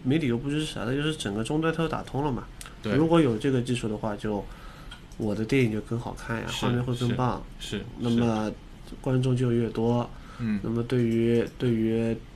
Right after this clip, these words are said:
Speaker 1: 电，电影制作商，对于杜比本身，对于电视公司本身就是一个三赢的局面嘛。
Speaker 2: 对。
Speaker 1: 所以说这个卖得好是很正常的。
Speaker 2: 嗯，接下来呢，其实杜比它还会开发，它现在目前有一种新的技术，哎，叫A C four这个技术。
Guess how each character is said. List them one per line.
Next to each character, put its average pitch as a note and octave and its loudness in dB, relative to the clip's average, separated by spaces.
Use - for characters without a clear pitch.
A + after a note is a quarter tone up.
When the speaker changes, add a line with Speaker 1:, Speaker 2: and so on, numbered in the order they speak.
Speaker 1:
电， B2 2
电 B2+ 2
影 G#2+ 0
制 A#2+ -4
作 A#2 -2
商， A2+ -2
对 A#2 0
于 A2 2
杜 B2 2
比 A#2 2
本 G2+ -4
身， G#2+ -2
对 G#2+ 0
于 G#2+ -2
电 A#2 0
视 A#2 -2
公 A2+ -2
司 A#2 -2
本 G2+ -8
身 G#2+ -2
就 A#2 -2
是 A#2+ -2
一 A2+ -2
个 A#2 -4
三 C3+ -4
赢 A#2 0
的 G#2 -2
局 - -10
面 F#2 -10
嘛。 F2+ -12
Speaker 2:
对。 G2+ -2
Speaker 1:
所 C3 -4
以 B2+ 0
说 B2+ 0
这 C3 0
个 A#2+ 0
卖 C3 2
得 B2 2
好 A2 -2
是 A#2 -6
很 G#2+ -4
正 B2 -2
常 A#2 -8
的。 - -12
Speaker 2:
嗯， G2+ -6
接 C#3+ -2
下 C#3+ 0
来 A#2+ 2
呢， G#2 2
其 G#2 -6
实 A2+ -4
杜 A#2 -2
比 G#2 0
它 G#2+ -4
还 G#2 -4
会 G#2 0
开 A2+ -4
发， A2 -2
它 - -2
现 C3+ 0
在 B2+ 2
目 B2+ 2
前 A2+ 0
有 G#2+ 2
一 G#2 0
种 G2+ -2
新 C#3 -2
的 B2 4
技 A2+ 2
术， A2 -6
哎， G2 -8
叫 A#2 -2
A C#3+ 0
C C#3 -4
four - -4
这 A2 -2
个 G2 0
技 F#2+ -4
术。 - -8